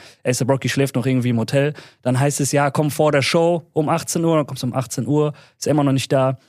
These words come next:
„Okay, wir machen's direkt nach der Show.“ Nach der Show gehst du dahin, der Typ ist natürlich durchgeschwitzt, will duschen, will essen, will was auch immer was, will feiern dann. Und im schlimmsten Fall gehst du halt einfach ohne Interview nach Hause und hast zehn Stunden deines Lebens verschwendet.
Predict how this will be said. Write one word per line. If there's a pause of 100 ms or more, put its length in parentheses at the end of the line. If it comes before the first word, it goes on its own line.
(220)
„Okay,
wir
machen's
direkt
nach
der
Show.“
Nach
der
Show
gehst
du
dahin,
der
Typ
ist
natürlich (200)
durchgeschwitzt,
will
duschen,
will
essen, (280)
will
was
auch
immer
was,
will
feiern
dann. (260)
Und
im
schlimmsten
Fall
gehst
du
halt
einfach
ohne
Interview
nach
Hause
und
hast
zehn
Stunden
deines
Lebens (200)
verschwendet.